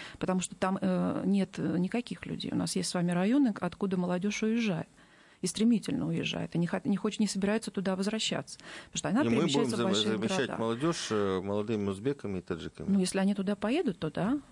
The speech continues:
Speaker 1: будем замещать.
Speaker 2: Нет, ну, смотрите, если мы говорим про программу экспорта образования, понятно, понятно, что поедут в, там, где образование дешевле, потому что, ну,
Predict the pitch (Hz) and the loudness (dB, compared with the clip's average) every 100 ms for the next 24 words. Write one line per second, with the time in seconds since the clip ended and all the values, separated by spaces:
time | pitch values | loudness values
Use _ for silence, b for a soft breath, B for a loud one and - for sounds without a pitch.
0 | - 196 240 214 - 156 - 131 101 113 | -8 0 2 2 0 -4 0 2 2 0
1 | 165 123 92 104 151 - 131 139 123 120 | 2 2 0 0 0 0 0 0 0 2
2 | 123 110 117 104 117 113 113 104 110 - | 0 0 -2 -2 -2 0 0 0 -2 -4
3 | - 101 104 127 185 139 117 160 147 B | -6 -2 0 0 0 0 -2 -2 -4 B
4 | B - 127 165 - 107 95 123 123 104 | B -4 -2 -4 -6 -2 0 0 0 -4
5 | - 90 90 98 98 98 90 117 117 104 | -6 -8 -4 0 0 0 0 -2 0 0
6 | 101 90 87 92 104 104 82 101 - 78 | 0 0 -2 -2 0 0 -2 -4 -2 -4
7 | 73 - - 101 95 | -4 -8 -6 -4 -4